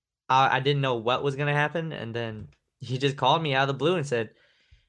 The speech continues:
"Hey, man, I'm teaching in Savannah. Did you wanna come with and help me out?" And from there, just kinda,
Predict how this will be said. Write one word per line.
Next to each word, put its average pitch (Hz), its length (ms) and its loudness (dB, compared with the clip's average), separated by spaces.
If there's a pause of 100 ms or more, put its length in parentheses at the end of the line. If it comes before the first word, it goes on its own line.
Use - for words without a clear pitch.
(140)
"Hey, 139 120 0
man, 160 300 4
I'm 147 100 0
teaching 156 300 0
in 151 100 0
Savannah. 143 560 2
Did 120 180 -4
you 123 60 -6
wanna 127 240 2
come 139 280 2
with 165 360 4
and 120 180 -4
help 135 200 0
me 127 100 -4
out?" 165 400 0 (260)
And 113 220 -8
from 113 160 -6
there, 127 300 6
just 113 160 -6
kinda, 110 400 0